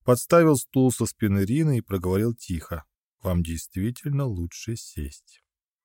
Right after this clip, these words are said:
Противиться смысла не было. Она и так по уши в чем-то очень неприятном. Опустившись на самый край стула, она покосилась в камин. Пламя хоть и синее, но вполне теплое. Жар идет сухой, правда, запах странный, словно горит торф.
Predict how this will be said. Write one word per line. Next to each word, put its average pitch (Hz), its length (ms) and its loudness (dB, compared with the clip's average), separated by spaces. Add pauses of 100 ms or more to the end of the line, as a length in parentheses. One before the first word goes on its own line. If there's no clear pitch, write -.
(140)
Противиться 170 560 2
смысла 143 380 2
не 104 260 4
было. 80 340 -6 (300)
Она 180 280 4
и - 20 4
так 135 320 4
по 107 200 4
уши 98 280 -2
в - 80 -10
чем-то 95 400 0
очень 127 460 2
неприятном. 98 840 -2 (380)
Опустившись 147 760 2
на 101 160 4
самый 98 320 4
край 98 240 2
стула, 180 460 4
она 113 180 2
покосилась 104 720 0
в - 80 -20
камин. 82 540 0 (340)
Пламя 175 340 6
хоть - 280 2
и 104 60 2
синее, 170 480 4
но 135 180 4
вполне 98 440 4
теплое. 85 580 0 (180)
Жар 170 300 6
идет 104 220 2
сухой, 147 600 2
правда, 120 420 2
запах 107 380 4
странный, 82 560 0
словно 117 360 4
горит 123 360 4
торф. - 360 2